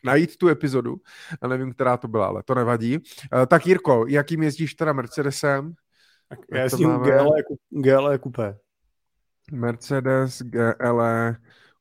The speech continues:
Speaker 1: Coupé. Jo, tak já ho schvál-, schválně, schválně ho teda zkusím najít.
Speaker 2: Můžu říct i, proč jezdím, eh,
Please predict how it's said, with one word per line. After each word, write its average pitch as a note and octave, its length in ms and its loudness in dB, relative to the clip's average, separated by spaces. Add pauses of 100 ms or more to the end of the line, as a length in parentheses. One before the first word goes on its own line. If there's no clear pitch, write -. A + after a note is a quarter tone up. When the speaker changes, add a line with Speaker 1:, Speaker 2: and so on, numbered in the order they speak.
(120)
Speaker 1:
Coupé. G2 520 -8 (720)
Jo, D3 520 -16
tak A2+ 160 -18
já A2+ 120 -2
ho C3 140 -2
schvál-, B2+ 380 -8
schválně, C#3+ 680 -2 (500)
schválně B2+ 440 -4
ho C3+ 80 -2
teda C#3 220 -4
zkusím C#3+ 440 -6
najít. G#2 640 -8 (1200)
Speaker 2:
Můžu B2+ 220 -4
říct D3+ 200 -8
i, F3+ 100 -8
proč C#3+ 280 -4
jezdím, D3 520 -2 (140)
eh, C3 640 -4